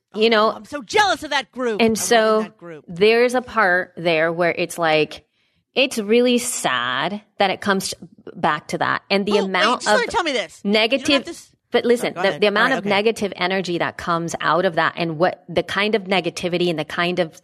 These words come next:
Speaker 1: of, how would I say it? Like, just v-, violent, visceral, aggressive reactions from people who don't win or don't get what they want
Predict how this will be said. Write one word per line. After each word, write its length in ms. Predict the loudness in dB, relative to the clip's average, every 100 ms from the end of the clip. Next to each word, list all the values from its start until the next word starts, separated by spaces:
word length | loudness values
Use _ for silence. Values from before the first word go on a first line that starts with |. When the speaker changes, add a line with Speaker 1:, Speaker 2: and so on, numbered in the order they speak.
| 0
Speaker 1:
of, 320 | 2 2 -2 -20 _ _ -14
how 400 | -12 -6 0 2
would 100 | 4
I 100 | 2
say 340 | 0 0 2
it? 100 | 2
Like, 220 | 2 -2 -2 _ _ _ -4
just 560 | 0 0 0 -6 -10 -16 _ _ -20
v-, 140 | -20 _ _ -16
violent, 760 | -4 -2 2 2 2 0 -2 -8 -12 -16 -20 -14
visceral, 840 | -6 2 2 4 2 4 4 2 -2 -4
aggressive 640 | -4 0 0 0 0 0
reactions 840 | 2 2 0 -2 -6 -4 -4 -6 -10 _
from 240 | -2 -2
people 400 | -2 -6 -2 0
who 220 | 0 0
don't 560 | -2 -6 0 2 2 0
win 380 | 0 0 0 -2
or 140 | -4 -6
don't 440 | 0 2 2 0
get 240 | -2 -2
what 220 | 0 -2 0
they 140 | -4
want 360 | -4 -4 -4